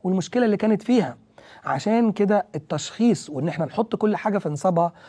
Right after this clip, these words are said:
ونقول إن إحنا نعمل نيفرتيتي ناك لمين وتستجيب بنسبة كبيرة، هو الناس اللي عندهم مشكلة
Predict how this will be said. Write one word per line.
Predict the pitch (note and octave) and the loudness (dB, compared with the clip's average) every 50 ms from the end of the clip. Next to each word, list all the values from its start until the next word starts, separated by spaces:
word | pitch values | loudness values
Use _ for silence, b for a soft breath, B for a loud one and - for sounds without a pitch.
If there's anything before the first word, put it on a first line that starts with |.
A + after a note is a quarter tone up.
| B B B | B B B
ونقول | B2+ D3+ F#3+ A3 A3+ | -6 -2 0 2 2
إن | A3+ | 2
إحنا | A3+ - F#3+ G#3 | 2 2 2 2
نعمل | G#3+ A3 A3 G#3+ F#3+ | 4 4 4 2 2
نيفرتيتي | F3 D#3+ C#3+ D#3 C#3+ - A3+ A3+ - G#3+ | 0 0 0 -2 -2 -2 -4 -2 -2 0
ناك | F#3 D#3+ D3 - - - | -2 -2 -4 -6 -8 -4
لمين | F3+ F3+ G3+ G#3+ A3+ A#3 A#3+ B3 B3 B3 A#3+ B B B B B | 0 2 4 4 4 4 4 4 2 0 -4 B B B B B
وتستجيب | - C#3+ - - - E3+ F#3+ G#3+ F#3 | -8 -8 -8 -4 -2 0 2 2 4
بنسبة | G3+ G#3+ A3+ G#3 G3 G3+ | 4 2 2 2 2 0
كبيرة، | F3+ F3+ F#3+ A3 A3+ A3+ A3 - b b b b b | 0 0 2 2 2 2 0 -2 b b b b b
هو | - F#3+ G3 F#3+ | 2 4 4 4
الناس | F3 E3+ F3+ G3+ G3+ F#3+ - | 4 2 0 0 -2 -2 -4
اللي | E3+ D#3 D3 | -4 -2 -2
عندهم | C3 C#3 D3 F3 F3+ F3 | -2 -2 -2 -2 -2 -2
مشكلة | D#3 C#3+ - - - F3+ F3+ F#3 F#3 | -4 -6 -8 -8 -4 -2 0 0 0